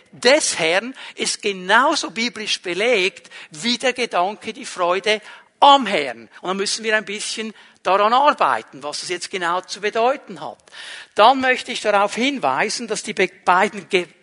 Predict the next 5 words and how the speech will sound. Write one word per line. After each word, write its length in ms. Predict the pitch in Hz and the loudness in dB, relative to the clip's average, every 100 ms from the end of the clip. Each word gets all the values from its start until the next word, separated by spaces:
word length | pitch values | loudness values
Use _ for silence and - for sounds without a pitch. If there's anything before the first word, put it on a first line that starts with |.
| _ - | _ -10
Begriffe, 600 | 175 202 262 277 - 240 | -6 -2 -2 -2 -4 -6
die 220 | 226 202 | -6 -6
da 180 | 202 196 | -2 0
ja 160 | 196 180 | 0 -4
herausstechen, 1120 | 156 175 208 277 - - 220 165 - - | -2 4 4 4 0 0 -2 -4 -14 -20